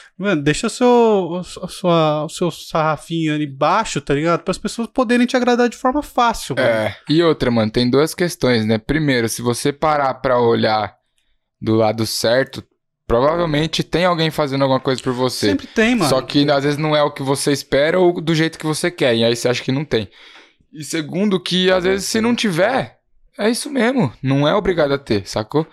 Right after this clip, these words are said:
Speaker 1: Uhum.
Speaker 2: Então, é meio que essa,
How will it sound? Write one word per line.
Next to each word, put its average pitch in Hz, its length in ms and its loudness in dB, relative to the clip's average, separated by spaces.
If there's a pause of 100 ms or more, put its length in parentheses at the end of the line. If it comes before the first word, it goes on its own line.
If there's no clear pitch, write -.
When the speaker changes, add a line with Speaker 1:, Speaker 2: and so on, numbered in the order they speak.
(120)
Speaker 1:
Uhum. 139 320 -10
Speaker 2:
Então, 147 760 -2 (1000)
é 117 140 -2
meio 117 260 2
que 131 120 -2
essa, 127 920 0